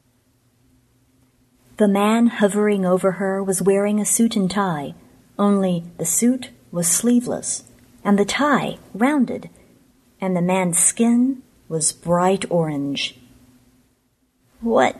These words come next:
year is it, please?" Mira said. "Twenty-four seventy-seven," he said, not unkindly. Mira couldn't remember the date Lycan had last come.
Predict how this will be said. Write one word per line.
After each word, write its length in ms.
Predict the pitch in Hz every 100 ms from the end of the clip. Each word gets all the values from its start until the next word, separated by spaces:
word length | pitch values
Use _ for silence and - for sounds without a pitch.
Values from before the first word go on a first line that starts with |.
| -
year 520 | - 196 226 233 196
is 280 | 170 170 170
it, 200 | 180 254 254 -
please?" 640 | - 196 214 226 285 - - _ - _ _ _ _ _ _
Mira 320 | 190 180 170
said. 440 | 170 185 180 220 - - _ _ _ _ _ _
"Twenty-four 720 | - - 226 180 170 185 175 160
seventy-seven," 920 | - 170 151 139 - 160 175 214 240 - - - _ _
he 140 | 196
said, 360 | 180 175 165 196 - - _ _
not 340 | 247 294 330 -
unkindly. 800 | 190 185 170 175 160 156 143 160 208 - _ _ _ _ _ _ _ _ _ _ _
Mira 300 | 254 294 294
couldn't 360 | 285 269 233 226
remember 380 | 202 196 190
the 100 | 175
date 300 | 170 175 170
Lycan 400 | 175 170 170 170
had 140 | 156 165
last 340 | 165 156 -
come. 400 | - 175 156 151